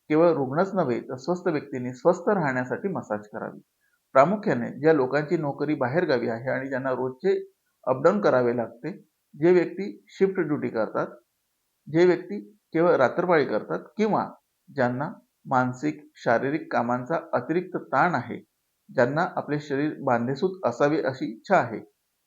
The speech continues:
जे नेहमी दुचाकी वाहनांवरून, विशेषतः खड्डे असणाऱ्या रस्त्यांवरून प्रवास करतात, जे कामगार ओझी वाहतात, जे व्यक्ती नेहमी क्रीडा प्रकार म्हणजेच खेळाडू आहेत,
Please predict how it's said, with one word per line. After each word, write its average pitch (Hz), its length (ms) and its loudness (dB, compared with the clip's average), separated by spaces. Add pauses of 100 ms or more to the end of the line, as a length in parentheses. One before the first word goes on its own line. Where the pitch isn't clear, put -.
(120)
जे 165 120 4
नेहमी 160 320 -2
दुचाकी 156 500 0
वाहनांवरून, 147 880 -4
विशेषतः 139 500 0 (420)
खड्डे 151 260 2
असणाऱ्या 160 440 2
रस्त्यांवरून 151 600 -2
प्रवास 143 380 2
करतात, 113 360 -6 (560)
जे 175 120 6
कामगार 165 440 4
ओझी 131 260 2
वाहतात, 160 360 2
जे 156 320 -4
व्यक्ती 165 280 2
नेहमी 156 280 -4
क्रीडा 135 320 -2
प्रकार 139 400 0 (760)
म्हणजेच 151 400 -4
खेळाडू 156 340 6
आहेत, 107 260 2